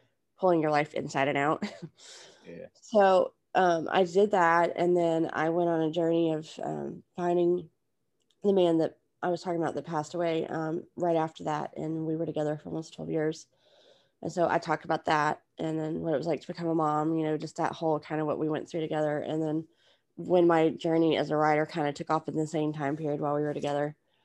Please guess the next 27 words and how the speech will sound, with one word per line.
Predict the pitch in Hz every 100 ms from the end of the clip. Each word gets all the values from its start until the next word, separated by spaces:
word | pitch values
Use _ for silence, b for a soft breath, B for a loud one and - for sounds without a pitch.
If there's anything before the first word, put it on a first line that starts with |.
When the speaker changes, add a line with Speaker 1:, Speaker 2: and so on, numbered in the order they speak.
| _ _ _ _ _
Speaker 1:
um, | 165 160 - - - _ -
and | 165
then | 147
after, | 135 - 160 147 -
and | 143 156
then | 156 147 101 -
I | 107 135 151 151
talk | - 151 -
about, | 160 143 143 - - -
I |
spend | 156 - 165 160
five | 143 147
chapters | - 147 - 156 147
on, | 143 143 147
like, | 143 135
what | 151
it's | 143 -
been | 147
like | 147 143
the | 147
last | 143 -
four | 160 156
years, | 147 143 143 - - _ _ _ _ _ _ _ _ _ _ _ _ _ _ _
being | - 170
a | 180
widow, | 220 220 208 208 208 B B B 170
um, | 160 160 156 143 135